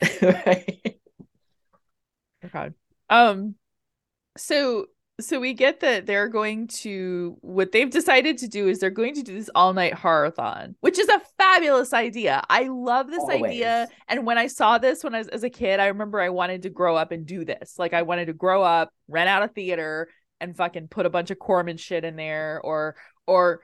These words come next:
Speaker 2: you know, even Bloodsucking Freaks, or just, just throw a <laughs> bunch of stuff and do, like, an all-night horror-thon, 'cause it just seemed like such an awesome idea. And locally, we, we personally here in this area of Florida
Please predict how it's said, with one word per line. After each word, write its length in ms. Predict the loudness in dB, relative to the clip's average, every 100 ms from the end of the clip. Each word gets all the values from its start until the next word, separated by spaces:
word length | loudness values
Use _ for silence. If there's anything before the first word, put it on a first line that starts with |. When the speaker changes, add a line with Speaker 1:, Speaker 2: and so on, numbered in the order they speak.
| _ _
Speaker 2:
you 140 | -2
know, 160 | 2 2
even 460 | 0 -2 -4 -6 -12 -2
Bloodsucking 520 | -2 0 -6 -8 -12
Freaks, 600 | -6 -6 -4 -6 -8 -8
or 240 | -6 -6
just, 300 | -8 -12 -12
just 260 | -12 -12 -6
throw 380 | -2 2 4 4
a 40 |
<laughs> 0 |
bunch 300 | 2 0 -2
of 60 | -8
stuff 320 | -2 0 0
and 140 | -2
do, 100 | -2
like, 160 | -2 -2
an 100 | 0
all-night 380 | 2 4 2 0
horror-thon, 500 | 0 0 -2 -6 -6
'cause 180 | -10 -10
it 100 | -10
just 180 | -14 -12
seemed 200 | -8 -6
like 160 | -8 _
such 800 | -20 -18 0 6 6 4 -4 -20 _ -8
an 100 | 0 4
awesome 500 | 4 4 -4 -12 -4
idea. 560 | -2 -2 -4 -2 -2 -2 -6
And 280 | -8 -10 -18 _ _
locally, 720 | -2 2 2 2 -4 -6 -10 -10
we, 240 | -10 -10 -14 -10
we 340 | -4 -4 -4
personally 800 | -4 -2 -2 -4 -10 -8 -8 -8 -2
here 420 | 0 2 0 -4 -12 -20 -20 _ -8
in 120 | -4
this 200 | -2 -2
area 320 | 2 4 4 2
of 80 |
Florida 500 | 0 0 2 2 -2